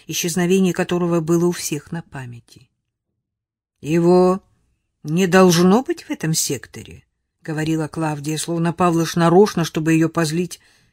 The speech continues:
привёл сюда полюс. «Если авария случилась во время прыжка», возразил Павлыш,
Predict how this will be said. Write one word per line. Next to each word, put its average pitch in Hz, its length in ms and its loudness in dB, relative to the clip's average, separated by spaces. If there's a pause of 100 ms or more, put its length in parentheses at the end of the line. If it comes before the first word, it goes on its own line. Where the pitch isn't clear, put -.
привёл 175 400 4
сюда 151 320 -4
полюс. - 580 -20 (1080)
«Если 170 800 2 (220)
авария 165 520 2
случилась 160 840 -2 (160)
во 156 160 -4
время 160 280 0
прыжка», 233 520 -8 (500)
возразил 143 520 -12
Павлыш, 190 580 -18